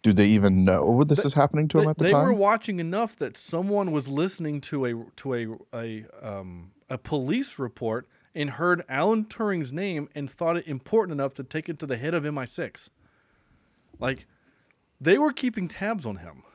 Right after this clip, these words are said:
Speaker 1: Mm-hmm.
Speaker 2: So that's what's frustrating. So now I blame him.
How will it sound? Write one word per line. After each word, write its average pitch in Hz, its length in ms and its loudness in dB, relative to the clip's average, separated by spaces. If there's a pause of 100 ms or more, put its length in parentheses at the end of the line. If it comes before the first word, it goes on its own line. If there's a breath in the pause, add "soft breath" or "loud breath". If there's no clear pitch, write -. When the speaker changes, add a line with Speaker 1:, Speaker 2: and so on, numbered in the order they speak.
(520 soft breath)
Speaker 1:
Mm-hmm. 101 240 2 (300)
Speaker 2:
So 143 580 0 (1120)
that's 208 260 0
what's 196 160 -6
frustrating. 101 640 -4
So - 140 -20
now 220 120 2
I 277 80 4
blame 180 280 2
him. 107 260 -8